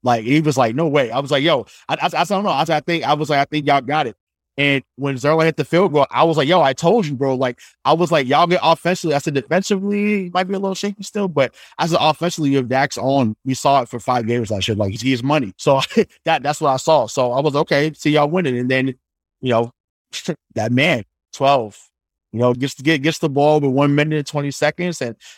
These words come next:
I told him, I said, "Hey, sorry, bro. Like, it's, it's probably over because as for twenty years, we saw it up here." You know, you can check out our Tik-, TikTok page, the M T P Podcast. You know, our producer, Craig Alessandro, did a phenomenal <laughs> job with <laughs> at,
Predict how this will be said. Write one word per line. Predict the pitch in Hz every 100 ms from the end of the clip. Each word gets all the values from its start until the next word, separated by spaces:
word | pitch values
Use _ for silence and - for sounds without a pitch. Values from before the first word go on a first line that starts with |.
| -
I | 120
told | 185 160
him, | 135
I |
said, | 135 139 147 131
"Hey, | 107
sorry, | 143 143 131
bro. | 123 127 123
Like, | 120 113
it's, | - -
it's | 120 -
probably | - 131 127 127 120
over | 123 107 101
because | 101 120 110 110 - _ _ _ _ 110
as | 120 - _
for | -
twenty | 113 135 135
years, | 156 185 156 143 - -
we | 107 123
saw | - 143 139
it | 131
up | 120
here." | 127 117 120
You | 117 120
know, |
you | 113 120
can | 127
check | - 131
out | 131
our | 123
Tik-, | - 131 _
TikTok | - 135 139 127
page, | 135 135 117
the | 110
M | 123
T | 131
P | 120 123
Podcast. | 113 131 131 143 135 147 - _ _ _ -
You | 120
know, | 117
our | 120
producer, | 131 117 127 139 127
Craig | 123 123 120
Alessandro, | 117 127 123
did | 120 117
a |
phenomenal | - 113 113 117 151 165 139
<laughs> |
job | 127 147 135 135
with | 127 127 _
<laughs> |
at, | 175 - - - - - 214